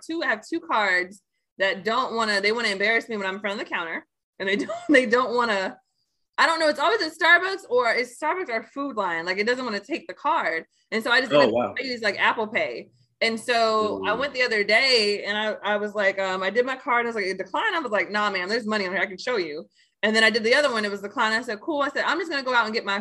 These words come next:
Speaker 1: phone 'cause I didn't bring my phone in so I can do my Apple Pay."
Speaker 2: Mm.
Speaker 1: And she's like, "Don't worry about it. It's on us."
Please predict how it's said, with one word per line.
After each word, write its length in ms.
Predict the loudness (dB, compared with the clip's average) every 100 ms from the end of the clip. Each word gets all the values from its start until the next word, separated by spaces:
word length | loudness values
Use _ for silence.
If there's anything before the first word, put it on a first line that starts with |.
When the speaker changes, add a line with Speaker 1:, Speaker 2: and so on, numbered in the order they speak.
| -2
Speaker 1:
phone 300 | 0 0 0
'cause 100 | -2
I 60 | -2
didn't 80 | -2
bring 100 | -6
my 100 | -6
phone 180 | -4 -4
in 80 | -2
so 80 | -4
I 40 |
can 80 | -4
do 60 |
my 100 | -2
Apple 240 | -2 -2 0
Pay." 260 | 0 0
Speaker 2:
Mm. 100 | -4 -12 _ _ _ _ _ _ -20 _ _ -4
Speaker 1:
And 100 | 0
she's 80 |
like, 140 | 0 2
"Don't 160 | 2
worry 140 | 4 6
about 180 | 6 4
it. 20 |
It's 100 | 2
on 140 | 0
us." 380 | 0 -2 -4